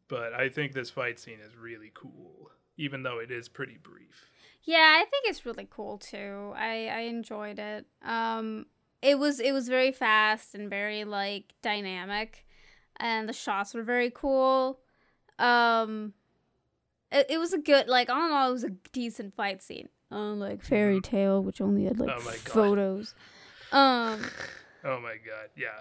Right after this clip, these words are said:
Speaker 1: No, this was just, like, it's also v-, uh, all the hits were very impactful.
Speaker 2: Yeah,
Speaker 1: Like
Speaker 2: yeah, you could, like, s-, there was, like, follow through on those hits. Like, it wasn't just, like, impact. It was, like,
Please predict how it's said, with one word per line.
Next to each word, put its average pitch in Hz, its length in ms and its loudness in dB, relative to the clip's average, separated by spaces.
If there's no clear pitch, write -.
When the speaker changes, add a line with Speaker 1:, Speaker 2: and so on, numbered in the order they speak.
Speaker 1:
No, 131 220 0
this 143 260 -4
was 160 240 -2
just, 147 340 -4
like, 135 220 -6
it's 143 200 -8
also 165 420 -2
v-, 139 60 -14
uh, 143 100 -8
all 151 420 -4
the 151 140 -6
hits 147 300 -4
were 139 140 -8
very 131 440 -2
impactful. 131 840 -8
Speaker 2:
Yeah, 269 380 12
Speaker 1:
Like 240 80 -2
Speaker 2:
yeah, 254 300 6
you 233 200 -4
could, 277 160 -4
like, 254 220 -2
s-, - 100 -16
there 247 120 0
was, 254 120 0
like, 233 160 -4
follow 233 580 -2
through 214 460 -8
on 208 280 -6
those 202 260 -8
hits. - 460 -12
Like, 208 300 -8
it 220 100 -4
wasn't 226 460 -6
just, 214 260 -10
like, 214 320 -8
impact. 214 680 -10
It 214 100 -10
was, 208 160 -12
like, 202 220 -10